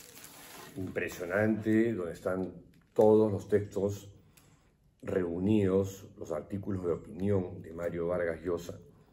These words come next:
y que evidentemente falta, eh, la compilación como para un cuarto tomo desde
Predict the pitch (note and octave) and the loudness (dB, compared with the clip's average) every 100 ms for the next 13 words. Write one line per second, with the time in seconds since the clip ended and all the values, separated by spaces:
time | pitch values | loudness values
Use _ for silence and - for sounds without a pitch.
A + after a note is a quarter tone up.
0 | _ - - - - - - - - _ | _ -20 -20 -20 -20 -20 -20 -20 -20 _
1 | _ - A2 A2 B2+ D#3+ G2 F2+ F2 G2 | _ -4 -4 0 0 0 -2 -6 -4 -2
2 | G2 F#2+ F#2+ F#2+ G2+ G#2+ - - A2 G2 | 0 2 0 2 0 0 -8 -2 2 2
3 | F#2+ F#2 F#2+ - - _ - - - _ | 0 -4 -6 -12 -20 _ -20 -20 -20 _
4 | - F2+ E2+ D#2+ D2+ D2+ D2+ D#2 D#2+ D#2+ | -10 -8 -6 -8 -10 -12 -12 -12 -8 -6
5 | E2 E2 E2 D#2+ - G#2+ G2+ F#2+ G#2+ G2+ | -6 -6 -6 -6 0 4 4 4 0 -4
6 | F2 E2 E2+ F2+ F#2+ - G#2 G2+ G2 A2+ | -8 -6 -6 -4 -4 6 6 6 2 2
7 | G#2+ G#2 A2 - - G#2+ A#2 A2+ G#2 G2+ | 4 4 2 -4 -8 0 2 2 0 0
8 | G#2+ A2 - | 2 2 -2